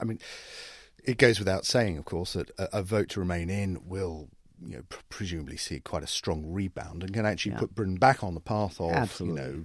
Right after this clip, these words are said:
Speaker 1: r-, raising rates. So, well, what, what, what do you think it, Sterling could get down to?
Speaker 2: Well, I think if they do decide to, uh, move in towards, uh, Brexit, I think the, the sudden move could be quite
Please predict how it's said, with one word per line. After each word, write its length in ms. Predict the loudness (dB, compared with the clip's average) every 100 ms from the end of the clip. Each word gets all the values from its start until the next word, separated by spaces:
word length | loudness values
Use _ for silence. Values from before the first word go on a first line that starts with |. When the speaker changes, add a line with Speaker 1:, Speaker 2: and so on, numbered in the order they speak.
| -10
Speaker 1:
r-, 360 | -12 -8 -8 -6
raising 380 | -4 -4 -4 -4
rates. 300 | -4 -4 -2
So, 360 | 0 0 -2 -10 -14 -12 -10 -12 -12 -6
well, 260 | 6 8
what, 160 | 12 12
what, 160 | 12 12
what 100 | 10
do 60 |
you 80 | 8
think 260 | 6 6 6
it, 80 | 0 -4 -2
Sterling 320 | 4 6 6
could 140 | 6 2
get 260 | 0 2
down 280 | 0 2 0
to? 360 | -2 -6 -6 -12 -16 -18 -20 -6 4
Speaker 2:
Well, 240 | 4 6
I 160 | 6 6
think 180 | 6
if 120 | 4 4
they 160 | 2
do 340 | 4 8 10 10
decide 500 | 6 2 2 0 0
to, 480 | 0 0 0 -2 -2
uh, 460 | -2 -2 -4 -8 -10 -14 -20 -20 -10
move 400 | -2 2 4 4
in 100 | 0
towards, 300 | 0 -2 -2 -6 -10
uh, 320 | -6 -6 -6 -6
Brexit, 460 | 0 2 2 -2
I 80 | 0
think 200 | 2 2
the, 180 | 2 0
the 160 | -2
sudden 320 | -2 0 2 2
move 280 | 2 0 0
could 240 | -2 0
be 320 | 0 0 -2 -6 -14
quite 580 | -4 0 0 -2 -6